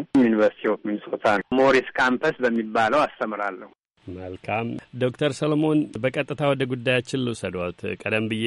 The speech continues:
Speaker 2: ጠቆም እንዳደረግኩት ባለፈው እሁድ እዚህ ዋሽንግተን ዲ ሲ አቅራቢያ የሚገኝ አንድ ስፍራ በአጼ ልብነ ድንግል ዘመነ መንግስት ከሺ አምስት መቶ ሀያ እስከ ሺ አምስት መቶ ሀያ ሰባት ወደ ኢትዮጵያ የተላከ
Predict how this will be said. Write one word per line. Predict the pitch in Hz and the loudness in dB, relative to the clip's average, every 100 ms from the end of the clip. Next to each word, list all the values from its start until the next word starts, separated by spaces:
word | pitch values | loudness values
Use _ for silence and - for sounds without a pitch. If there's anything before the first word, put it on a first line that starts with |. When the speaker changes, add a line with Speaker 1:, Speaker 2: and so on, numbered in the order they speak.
| 110 | -2
Speaker 2:
ጠቆም | 113 - 113 113 | -4 -4 -2 -2
እንዳደረግኩት | 110 110 110 107 110 - 175 - 104 | 0 0 0 -2 -4 -4 -8 -8 -4
ባለፈው | 104 117 139 151 | -2 -2 -2 -4
እሁድ | 131 123 139 - | -2 -4 -6 -10
እዚህ | 107 107 117 | -6 -2 0
ዋሽንግተን | 107 113 110 110 107 | -2 -4 -6 -4 -4
ዲ | 104 | -6
ሲ | 104 | -6
አቅራቢያ | 101 104 98 98 101 | -8 -8 -10 -8 -8
የሚገኝ | 98 98 95 104 107 104 - | -8 -8 -8 -4 -4 -4 -6
አንድ | 98 104 107 | -6 -6 -6
ስፍራ | 123 104 135 175 - - | -10 -6 -4 -6 -10 -12
በአጼ | 90 104 110 139 135 | -4 -4 -4 -4 -2
ልብነ | 123 113 113 | -4 -2 -2
ድንግል | 107 110 107 110 | 0 -2 -2 -4
ዘመነ | 101 98 98 101 | -4 -4 -2 -2
መንግስት | 107 107 117 127 - - | -2 -2 -2 -4 -8 -8
ከሺ | 110 107 107 104 - 123 123 123 | -4 -2 -2 -4 -8 -4 -4 -4
አምስት | 113 120 120 - | -4 -2 -4 -4
መቶ | 123 123 | -6 -6
ሀያ | 117 120 123 135 127 | -4 -2 -2 -4 -8
እስከ | - - 107 | -16 -6 -6
ሺ | - 120 113 | -4 -6 -4
አምስት | 107 110 110 - | -4 -4 -6 -6
መቶ | 107 110 | -8 -4
ሀያ | 107 110 | -2 0
ሰባት | 107 113 127 139 - | -2 -4 -4 -6 -8
ወደ | 117 110 | -4 -2
ኢትዮጵያ | 113 107 - 107 | -4 -6 -6 -4
የተላከ | 104 104 104 104 | -4 -2 -2 -2